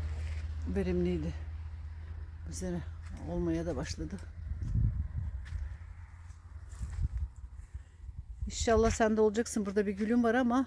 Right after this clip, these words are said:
çok nazlı büyüyor. Biberleri dizdik, kurutuyoruz. Pul biber yapacağız.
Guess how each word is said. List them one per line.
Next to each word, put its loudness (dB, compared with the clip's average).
çok -4
nazlı 2
büyüyor. 2
Biberleri 6
dizdik, 4
kurutuyoruz. 6
Pul 2
biber 10
yapacağız. 2